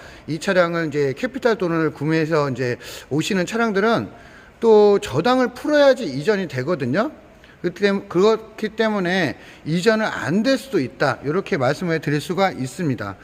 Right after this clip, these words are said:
근데 본 차량은 이제 요번에 이제 검사를 받았기 때문에 내년 시월 이십육 일 날 이제 검사를 받으시면 되는 거예요. 이제 구만 킬로기 때문에, 어, 실주행 킬로수입니다.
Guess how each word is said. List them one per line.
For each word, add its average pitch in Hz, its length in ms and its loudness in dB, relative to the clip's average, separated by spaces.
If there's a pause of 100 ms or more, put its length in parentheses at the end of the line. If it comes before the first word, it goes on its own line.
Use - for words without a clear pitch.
(240)
근데 180 160 -2
본 220 240 4
차량은 240 500 0
이제 202 260 2
요번에 185 380 0
이제 160 120 -4
검사를 185 460 -2
받았기 147 440 -4
때문에 147 520 -2 (280)
내년 143 520 2
시월 233 420 2
이십육 143 500 -2
일 147 80 -2
날 247 260 2 (300)
이제 131 180 -2
검사를 156 640 0
받으시면 147 480 -2
되는 120 240 -2
거예요. 98 320 -6 (260)
이제 185 100 -4
구만 254 440 4
킬로기 208 400 2
때문에, 165 460 0 (260)
어, 139 140 0
실주행 180 600 0
킬로수입니다. 151 840 -2